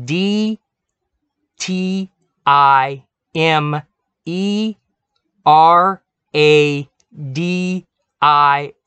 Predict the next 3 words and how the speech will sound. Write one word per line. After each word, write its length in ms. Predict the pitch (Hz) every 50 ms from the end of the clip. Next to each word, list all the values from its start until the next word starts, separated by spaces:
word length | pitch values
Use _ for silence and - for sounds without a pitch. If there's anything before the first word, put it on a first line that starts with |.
| _ _ _
O 520 | 156 151 160 165 175 175 180 175 180 175 _ _ _ _ _ _ _
one 680 | - 127 127 139 151 165 180 190 208 233 247 254 - _ _ _ _ _ _ _ _ _ _ _ _ - _ _ _ _ _
at 320 | 143 139 135 135 131 127